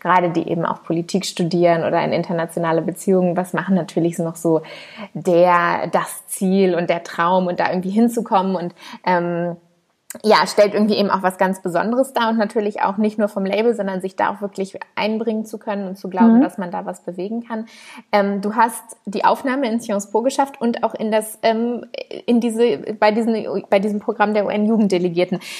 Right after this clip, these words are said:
Speaker 1: Kannst du da ein bisschen was erzählen zum, ähm,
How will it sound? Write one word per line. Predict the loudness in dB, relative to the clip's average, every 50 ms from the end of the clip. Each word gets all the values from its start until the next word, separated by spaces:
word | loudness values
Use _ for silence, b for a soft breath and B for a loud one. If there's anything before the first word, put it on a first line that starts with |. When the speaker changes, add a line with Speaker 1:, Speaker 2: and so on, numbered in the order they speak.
| B B -4
Speaker 1:
Kannst | 0 2 2 2 0 0 0
du | 2 2
da | 4 4
ein | 4
bisschen | 2 2 2 2 0
was | 0 0 -4
erzählen | -6 -4 -2 0 0 0
zum, | 0 0 0 0 2 2 0 -2 -6 -4 -2
ähm, | 0 0 2 0 -2 -4 -6 -6 -8